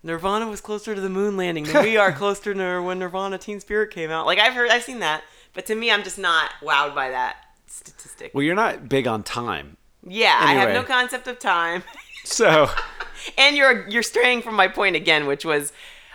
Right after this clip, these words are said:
Speaker 1: I just wanted to talk about It's a
Speaker 2: And
Speaker 1: Wonderful
Speaker 2: what,
Speaker 1: Life
Speaker 2: and
Speaker 1: with
Speaker 2: what
Speaker 1: you.
Speaker 2: was your point again?
Speaker 1: Yeah, who knows?
Speaker 2: <laughs>
Speaker 1: But holiday classics. So you love It's a Wonderful Life, and I, I know that. I'm just saying, it, it didn't become a movie I loved until I was an adult and could sit still and watch it.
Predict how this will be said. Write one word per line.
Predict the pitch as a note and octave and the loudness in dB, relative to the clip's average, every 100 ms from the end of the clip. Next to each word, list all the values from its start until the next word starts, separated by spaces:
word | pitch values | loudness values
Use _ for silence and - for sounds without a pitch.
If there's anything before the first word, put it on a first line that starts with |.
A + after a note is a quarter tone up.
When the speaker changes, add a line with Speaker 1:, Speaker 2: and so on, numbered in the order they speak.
| - | -6
Speaker 1:
I | |
just | F3 G#3 | -2 0
wanted | A3+ G3 | 0 0
to | |
talk | F3+ F3+ | 4 2
about | F3 C#3 | 4 0
It's | D3+ | 0
a | D#3+ | -2
Speaker 2:
And | |
Speaker 1:
Wonderful | D3 C#3+ C#3 | 0 0 -2
Speaker 2:
what, | C3+ | -2
Speaker 1:
Life | C3 C#3 | -2 -4
Speaker 2:
and | B2 | -6
Speaker 1:
with | |
Speaker 2:
what | C#3+ | -6
Speaker 1:
you. | - | -6
Speaker 2:
was | E3 | -8
your | F3 | -10
point | - F3 D#3+ | -10 -12 -12
again? | A2 F#2+ D2+ F3+ | -10 -12 -4 2
Speaker 1:
Yeah, | G3+ G#3 G#3+ G#3 G3+ F#3+ F#3+ F#3+ | 6 6 6 8 8 8 8 6
who | F#3 F#3 | 2 4
knows? | F3 E3 D3+ C#3 - - _ - | 4 4 2 0 -6 -20 _ -6
Speaker 2:
<laughs> | E3 G3 - - - _ | -2 -2 -6 -20 -20 _
Speaker 1:
But | F#3+ F3 - - | 4 4 4 -2
holiday | G3 F#3+ E3 D3+ | 2 2 2 -2
classics. | - C#3 C#3+ D#3 D#3 - - | 0 0 0 -6 -8 -12 -14
So | - | -4
you | F3+ F#3+ G3+ | -2 -2 2
love | E3 | 2
It's | C#3+ C#3+ | 0 -8
a | |
Wonderful | B2+ B2+ C3 | -10 -12 -8
Life, | F3+ C3+ - | -2 -2 -4
and | - A#2+ | -12 -10
I, | - - | -10 -8
I | C3+ | -8
know | C#3 B2 | -6 -8
that. | - - - | -8 -10 -2
I'm | E3+ | 0
just | E3+ - | 0 -2
saying, | D3+ C3+ C3+ _ - | -2 -2 -6 _ -4
it, | E3+ | 0
it | E3 G#3+ | 2 2
didn't | A#3 | -2
become | G3+ G3+ D#3+ | -2 -4 -4
a | |
movie | D3+ C#3 C#3 | -6 -4 -4
I | D3 | -2
loved | E3 D3+ | -4 -6
until | C#3+ C3+ | -10 -8
I | B2+ | -8
was | B2 C3+ | -8 -12
an | |
adult | C3 C3 B2 C3+ | -8 -4 -4 -8
and | B2 | -14
could | C3 | -14
sit | - B2 | -14 -12
still | - C#3 A#2+ | -10 -10 -10
and | A2 | -12
watch | B2 C3+ - | -12 -14 -14
it. | - | -18